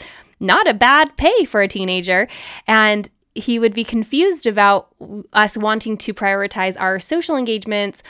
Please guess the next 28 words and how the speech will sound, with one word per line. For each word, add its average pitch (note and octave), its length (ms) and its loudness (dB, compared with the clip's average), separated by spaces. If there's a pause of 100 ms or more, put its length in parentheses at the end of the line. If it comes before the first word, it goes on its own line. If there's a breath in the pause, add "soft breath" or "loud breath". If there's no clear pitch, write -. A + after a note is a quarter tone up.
(240 loud breath)
or, F#3+ 540 0
you G#3 120 -6
know, F3+ 120 -2
even A#3 200 0
sleeping B3 360 -2
in A3+ 320 0
over F#3+ 280 -2
heading F#3 260 -8
to F#3 80 -8
the F3+ 60 -2
office E3+ 420 -6
and F3 100 -8
doing E3+ 240 -8
that D#3+ 160 -8
work. - 340 -14 (300 soft breath)
A G#3+ 80 -10
couple A#3 300 -6
of G3+ 80 -8
my F#3+ 120 -6
favorite A#3 420 -6
memories F#3 440 -10
from F3+ 160 -8
this F3 140 -12
very F3+ 260 -8
first F3+ 320 -14
job E3+ 400 -10
are, E3+ 360 -6 (440 loud breath)
one, F#3+ 560 -2